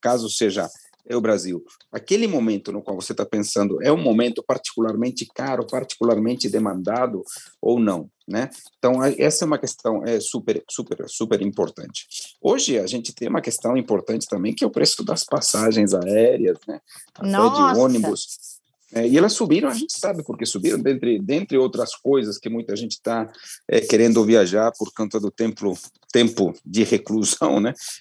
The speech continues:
Speaker 1: Que a gente não podia viajar, mas principalmente por conta do preço do, da, da gasolina, né? Dos derivados do petróleo, que estão caríssimos, né? Que subiram de preço, apesar de uma queda um pouco mais recente, de qualquer forma tá muito mais caro do que outros lugares, né?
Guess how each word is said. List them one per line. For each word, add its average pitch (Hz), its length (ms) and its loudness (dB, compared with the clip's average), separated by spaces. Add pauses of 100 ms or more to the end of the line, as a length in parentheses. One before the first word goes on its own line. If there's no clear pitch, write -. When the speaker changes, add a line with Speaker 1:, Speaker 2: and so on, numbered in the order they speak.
(120)
Speaker 1:
Que 104 120 -2
a 101 160 -2
gente 107 220 -4
não 107 100 0
podia 101 300 2
viajar, 95 420 0 (280)
mas - 160 -2
principalmente 107 580 -2
por - 140 -10
conta 107 260 -6
do - 100 -10
preço 107 320 2
do, 131 300 2
da, 95 200 0
da 101 120 0
gasolina, 113 540 0
né? - 240 -10 (280)
Dos 87 140 -12
derivados 95 400 -2
do 107 100 -4
petróleo, - 360 0
que - 60 -12
estão - 220 -4 (300)
caríssimos, - 580 2
né? 101 80 0
Que - 120 -8
subiram 98 520 2
de - 140 2
preço, 80 400 4 (320)
apesar - 240 0
de 220 80 -2
uma 123 180 2
queda 104 220 4
um 104 80 0
pouco 98 220 -2
mais 95 160 -2
recente, - 440 -4
de 98 80 -2
qualquer 95 280 -2
forma 98 200 -2
tá - 140 -2
muito - 300 -4
mais - 180 -6
caro - 240 -8
do - 80 -6
que - 100 -4
outros - 280 -4
lugares, 92 520 -2
né? 107 100 -4